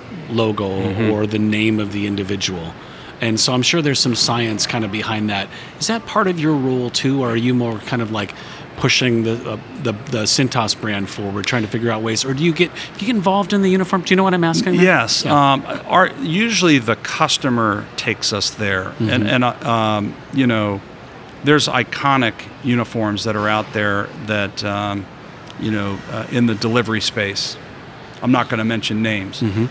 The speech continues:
Speaker 2: but there are, um, uh, delivery companies that you can close your eyes and, and, and picture what the delivery person looks like
Speaker 1: Mm-hmm.
Speaker 2: based on the identity that's established by that uniform.
Speaker 1: Mm-hmm.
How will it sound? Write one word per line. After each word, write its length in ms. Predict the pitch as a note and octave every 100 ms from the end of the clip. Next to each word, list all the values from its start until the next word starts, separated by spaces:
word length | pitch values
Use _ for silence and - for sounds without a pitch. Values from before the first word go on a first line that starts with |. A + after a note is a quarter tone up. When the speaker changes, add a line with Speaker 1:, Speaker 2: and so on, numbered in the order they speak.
| -
Speaker 2:
but 120 | A#2
there 180 | C3+ C3 B2+
are, 240 | A#2+ -
um, 480 | A#2+ A2 G#2+ G2+ - - - - -
uh, 100 | G#2+ G#2+
delivery 400 | B2 C3 B2 A#2
companies 440 | B2 F#2 A2+ G2
that 100 | G#2+
you 140 | A2+ A2+
can 100 | G#2+
close 280 | B2+ A#2
your 140 | A2 G#2+
eyes 280 | G#2+ G#2+ G#2+
and, 180 | G2+ - - -
and, 240 | G#2+ G2+ - - -
and 160 | A#2 G#2
picture 420 | B2+ - - G#2 G2+ - - - A#2
what 160 | A#2+
the 80 | A2
delivery 400 | G#2 G#2 G#2+ G#2+
person 400 | - G#2+ - G2+
looks 200 | G#2 -
like 220 | - F#2+
Speaker 1:
Mm-hmm. 480 | F#2 F#2 F#2 - -
Speaker 2:
based 320 | B2+ B2+ -
on 180 | A#2+ A2+
the 120 | A2
identity 640 | G#2 G2 A#2 A#2+ A#2 G2+ G2+
that's 240 | F#2+ -
established 680 | G2 - A#2+ A2 G2+ G2 -
by 160 | G#2 G2+
that 220 | F#2+ F2+
uniform. 500 | A2 G#2 - - F2
Speaker 1:
Mm-hmm. 420 | - F#2+ F2+ F2+